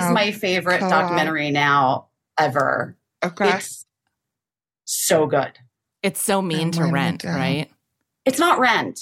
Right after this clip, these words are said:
Speaker 2: It's, um, no, it's, uh, what is it? What is it parodying? Uh, one for a musical cast recording from, it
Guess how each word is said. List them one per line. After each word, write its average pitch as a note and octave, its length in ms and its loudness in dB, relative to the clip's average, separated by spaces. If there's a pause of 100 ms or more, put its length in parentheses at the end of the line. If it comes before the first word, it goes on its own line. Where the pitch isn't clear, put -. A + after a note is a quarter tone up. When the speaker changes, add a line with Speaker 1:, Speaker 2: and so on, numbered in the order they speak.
(120)
Speaker 2:
It's, G#3+ 340 -4
um, F3 640 0 (760)
no, G#3+ 600 2
it's, - 380 -4
uh, E3+ 440 2 (100)
what G3+ 160 -12
is A#3 220 -10
it? A#3 200 -6 (160)
What G3+ 180 -4
is A3 120 -2
it A#3 140 -4
parodying? C#3 880 0 (680)
Uh, F3 280 2
one F#3+ 360 2
for F#3+ 200 -2
a E3+ 240 4
musical F3 920 0
cast E3 340 -2
recording D#3+ 540 0
from, D3+ 340 0
it - 140 -8